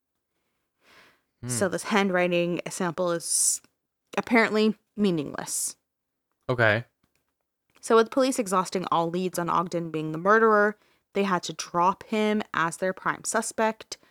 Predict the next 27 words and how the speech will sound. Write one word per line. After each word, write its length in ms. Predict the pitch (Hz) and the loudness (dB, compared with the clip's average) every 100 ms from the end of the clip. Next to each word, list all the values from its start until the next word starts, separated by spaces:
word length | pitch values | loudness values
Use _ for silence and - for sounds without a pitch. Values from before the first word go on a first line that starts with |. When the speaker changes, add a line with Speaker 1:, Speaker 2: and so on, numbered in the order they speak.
| _ _ _ | _ _ _
Speaker 2:
No 200 | 170 165 | -4 -2
charges 420 | - 220 220 220 | 4 4 4 0
were 100 | 226 | -2
filed 360 | 208 196 190 190 | 2 2 2 -2
against 420 | 175 170 - - | -8 -8 -8 -6
him, 300 | 170 156 160 _ _ | -6 -6 -10 _ _
and 80 | 175 | -8
the 60 | 175 | -6
K 160 | 190 | -4
C 180 | 185 208 | -6 -6
P 140 | 202 190 | -6 -6
D 160 | 180 | -8
kept 460 | - 170 151 - - - | -10 -6 -6 -6 -16 -6
Artemis's 500 | 165 165 165 - 156 | -6 -4 -8 -8 -12
case 300 | - 113 - 143 | -8 -8 -6 -6
open. 380 | 139 80 175 - _ _ _ _ _ _ _ 110 101 98 95 _ _ _ _ _ _ _ _ _ _ _ _ _ _ _ _ _ | -6 -10 -12 -18 _ _ _ _ _ _ _ -20 _ _ _ _ _ _ _ _ _ _ _ _ _ _ _ _ _ _ _ _
But 160 | 220 247 | -2 2
it 200 | 254 226 | 2 2
is 140 | 254 | -2
still 560 | - - 294 247 226 220 _ _ _ _ - | -2 2 6 6 4 -2 _ _ _ _ -6
incredibly 580 | 233 - 262 190 110 117 | -4 0 2 2 2 0
Speaker 1:
Huge, 100 | 120 | -2
Speaker 2:
compelling. 480 | 117 - - - 180 _ _ _ 117 | -4 -6 -10 -12 -14 _ _ _ -6
Speaker 1:
a 80 | |
huge 760 | 107 - _ 117 117 113 107 - | -6 -10 _ 0 0 0 -6 -10
coincidence 640 | 107 107 101 104 101 95 | -4 -4 -4 -6 -8 -8
again. 320 | 98 - - | -10 -10 -10